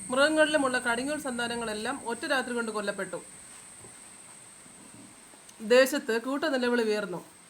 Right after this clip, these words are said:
എന്നാൽ ഇസ്രായേൽ മക്കളുടെ ഇടയിൽ ഈ ബാധകളൊന്നും ഉണ്ടായതേയില്ല.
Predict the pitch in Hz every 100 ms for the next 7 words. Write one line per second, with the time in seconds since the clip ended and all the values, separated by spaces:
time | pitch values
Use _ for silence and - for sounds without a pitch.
0 | - - 254 269 277 269 262 349 330 302
1 | 285 262 247 233 214 214 294 - - -
2 | - - - - 254 285 247 254 254 294
3 | 277 240 220 247 277 - 220 214 220 233
4 | 254 196 170